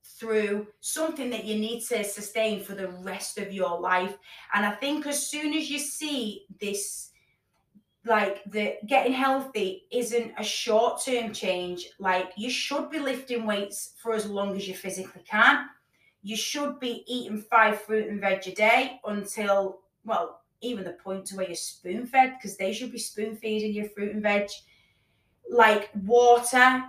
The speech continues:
you need it. It's not, it's not something that you should only drink when you're being healthy. Like, you need it. Like, you need water in your body. Um,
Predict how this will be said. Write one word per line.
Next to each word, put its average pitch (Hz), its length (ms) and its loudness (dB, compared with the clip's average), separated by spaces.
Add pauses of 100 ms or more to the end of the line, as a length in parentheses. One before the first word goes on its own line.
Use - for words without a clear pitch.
(880)
you 208 220 -2
need 254 420 2
it. 277 420 4
It's 208 280 -4
not, 233 560 6 (440)
it's 220 280 -2
not 254 180 2
something 214 560 -2
that 208 160 -2
you 208 60 -8
should 208 460 -4
only 226 340 0
drink 214 340 -2
when 202 160 -2
you're 190 100 -6
being 190 220 -6
healthy. 226 400 -2
Like, 202 240 -2
you 277 200 2
need 311 380 2
it. 220 380 0
Like, 220 220 0
you 233 100 -6
need 247 600 0
water 202 560 0 (120)
in 196 180 -6
your 185 120 -8
body. 185 540 -2 (640)
Um, 202 580 4